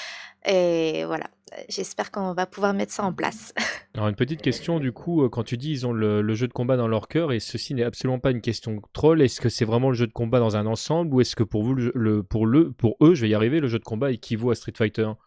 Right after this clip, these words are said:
Speaker 1: Non, c'est, ben, ils aiment vraiment, euh, les jeux de combat et dans l'ensemble. Après,
Speaker 2: Hmm.
Speaker 1: ils cherchent, euh, à savoir ce qui marche, bien entendu, pour amener des joueurs.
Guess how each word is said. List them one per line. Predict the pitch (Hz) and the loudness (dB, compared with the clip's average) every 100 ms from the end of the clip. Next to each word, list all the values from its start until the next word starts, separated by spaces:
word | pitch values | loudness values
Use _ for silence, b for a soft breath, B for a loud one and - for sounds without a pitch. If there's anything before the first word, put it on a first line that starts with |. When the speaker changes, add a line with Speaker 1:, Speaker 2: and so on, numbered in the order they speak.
| _ _ _ _ _ - B B B B | _ _ _ _ _ -10 B B B B
Speaker 1:
Non, | 240 240 226 | 4 6 2
c'est, | - 214 196 190 180 170 | 2 4 6 4 4 4
ben, | 196 - | 2 0
ils | 202 226 | 0 2
aiment | 240 | 2
vraiment, | 208 190 185 220 226 | 0 0 0 0 0
euh, | 185 165 160 160 - | 0 -2 -4 -6 -8
les | - 185 | -4 -2
jeux | 190 | -4
de | 190 | -8
combat | 190 180 185 208 | -6 -2 -2 -2
et | 185 165 | -2 -2
dans | 165 190 | 0 0
l'ensemble. | 185 - 190 226 226 | 0 -2 -2 -2 -2
Après, | 117 113 196 214 | -2 0 0 -2
Speaker 2:
Hmm. | |
Speaker 1:
ils | 180 | -4
cherchent, | - 196 196 - | -2 -2 -2 -2
euh, | 190 175 175 B B B | 0 0 -2 B B B
à | 208 | 4
savoir | 214 202 | 4 4
ce | - | 0
qui | - 220 | -2 0
marche, | 214 226 | 2 2
bien | 214 202 | 0 -2
entendu, | 190 202 202 247 | -2 -2 -2 -2
pour | 226 | 0
amener | 202 196 | 0 4
des | 208 | 2
joueurs. | 196 233 | 4 0